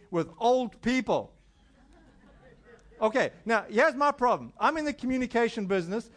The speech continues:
and I get complaints from people saying, "You know, this job, this church does a terrible job of communicating."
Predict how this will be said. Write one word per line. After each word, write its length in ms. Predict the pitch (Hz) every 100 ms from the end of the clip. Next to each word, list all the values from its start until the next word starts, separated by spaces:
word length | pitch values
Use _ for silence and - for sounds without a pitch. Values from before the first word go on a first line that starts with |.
| - -
and 120 | 208
I 140 | 233 302
get 240 | 302 247
complaints 500 | 262 254 - 240 240
from 140 | 254 214
people 240 | 233 208
saying, 240 | 226 220
"You 80 | 208
know, 80 | 240
this 200 | 247 262
job, 520 | - 262 269 269 269
this 160 | 254 -
church 280 | 254 254 226
does 120 | 208
a 80 | 185
terrible 560 | - 277 294 285 269
job 360 | 190 233 226 226
of 180 | 208 -
communicating." 640 | 214 233 233 202 151 113